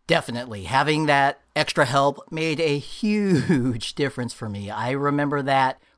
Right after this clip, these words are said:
quite vividly. Uh, I also remember a few other times when I came to you with my, uh, proverbial handout asking for a little more budget. And, uh, I don't know if you remember, but with your approval,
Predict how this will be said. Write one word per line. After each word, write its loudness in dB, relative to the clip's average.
quite 2
vividly. -4
Uh, 4
I 2
also 0
remember -2
a -6
few -4
other 4
times -2
when -4
I 2
came -6
to -6
you 0
with -6
my, 0
uh, -6
proverbial 0
handout -2
asking 0
for 2
a 2
little 2
more 0
budget. -6
And, -8
uh, -4
I -4
don't 0
know 2
if -4
you 0
remember, 4
but -2
with -4
your 0
approval, 2